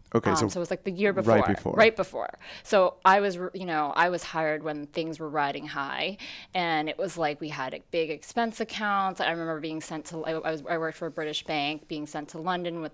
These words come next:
Speaker 2: like, these crazy, you know, we were, like, partying, and it
Speaker 1: Living
Speaker 2: was
Speaker 1: the life.
Speaker 2: great. Yeah. And I was like, "Oh, wow, this is, like, amazing." Like, I had just gotten out of college. Um, <laughs> and then, like, eight months later, everything kinda crashed, right? T-, two thousand and eight.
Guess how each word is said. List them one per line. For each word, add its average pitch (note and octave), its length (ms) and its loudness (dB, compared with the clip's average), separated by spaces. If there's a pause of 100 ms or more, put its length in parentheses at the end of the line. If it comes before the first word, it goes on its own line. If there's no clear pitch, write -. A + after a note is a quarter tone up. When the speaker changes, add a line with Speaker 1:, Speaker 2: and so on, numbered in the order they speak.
Speaker 2:
like, C3+ 240 -8
these E3 160 -8
crazy, E3+ 480 -4
you D#3+ 180 -6
know, D#3 200 -2
we D#3+ 100 -4
were, D#3 160 -6
like, D3+ 300 -6 (420)
partying, B3+ 480 8
and F#3 100 2
it E3 40 6
Speaker 1:
Living B2 80 8
Speaker 2:
was E3 80 2
Speaker 1:
the A3 80 4
life. G#3+ 200 10
Speaker 2:
great. G#2 280 6
Yeah. F#3+ 340 10
And F3 100 6
I F3 80 4
was E3+ 120 0
like, F3 140 2
"Oh, A#3+ 220 10
wow, E3+ 380 6
this D3+ 180 -2
is, D#3+ 140 -6
like, D3+ 220 0
amazing." F3 480 0
Like, D#3+ 180 -2
I E3 80 4
had E3+ 80 -2
just F3 160 -8
gotten F3+ 220 4
out F3 100 0
of E3+ 80 -6
college. G3+ 540 4 (440)
Um, F#3+ 520 8 (100)
<laughs> - 80 -14
and A#3 180 8
then, A#3+ 220 10
like, A3+ 320 4
eight F#3+ 240 2
months E3+ 280 -2
later, E3 240 -2
everything D#3 420 -6
kinda D3 260 -8
crashed, - 540 -8
right? D3+ 360 -6
T-, - 200 -14
two F#3 120 -8
thousand D#3+ 320 -2
and C#3+ 100 -8
eight. C3 280 -10